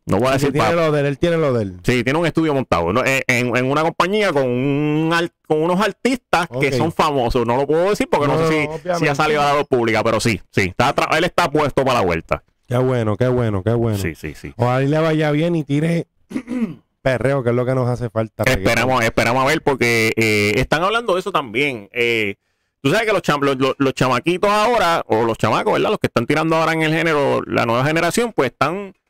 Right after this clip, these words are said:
Speaker 1: tirando música comercial.
Speaker 2: Mucho comercial y mucho trap. Y la, se les olvida las raíces del género. Y las
Speaker 1: Mucho,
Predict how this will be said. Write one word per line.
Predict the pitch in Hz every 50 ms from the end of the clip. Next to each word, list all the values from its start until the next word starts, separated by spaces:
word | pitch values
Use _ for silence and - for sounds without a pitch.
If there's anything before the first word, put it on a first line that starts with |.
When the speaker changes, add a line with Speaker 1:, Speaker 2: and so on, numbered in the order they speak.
| _ _ _
Speaker 1:
tirando | 156 190 226 254 233
música | 180 143 127 - - 160 175 175 165 165
comercial. | - - 156 156 151 135 127 - 113 85 78 71 73 _ _ _ _ _ _ _ _ _ _
Speaker 2:
Mucho | - 131 156 147 - 175 160
comercial | 160 175 170 170 160 - - 160 160 165
y | 160
mucho | 151 143 143 - 160 156 -
trap. | - 117 117 113 - _ _ _ _ _ _ _ _
Y | 143 143
la, | 143 143 143
se | 127 - 156 147
les | 151 147
olvida | 139 143 143 139 117 143 147 156 156 160
las | 156 151 139
raíces | - - 131 131 127 120 123 139 165 160 - - 139 120 -
del | 117 110 104
género. | 107 113 113 113 110 98 92 98
Y | 101
las | 104 110
Speaker 1:
Mucho, | 110 139